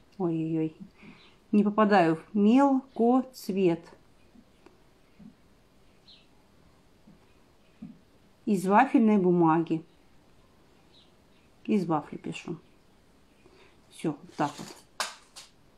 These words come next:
Так, подождите, подождите. Убежал мой комментарий.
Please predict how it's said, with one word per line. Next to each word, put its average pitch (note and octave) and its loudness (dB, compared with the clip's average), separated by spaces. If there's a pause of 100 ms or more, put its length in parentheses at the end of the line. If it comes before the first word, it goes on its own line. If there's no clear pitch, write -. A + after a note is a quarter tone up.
(4000)
Так, D#3+ -12
подождите, D#3+ -8
подождите. F#3 -6
Убежал G3 2
мой D#3+ 2
комментарий. E3+ -2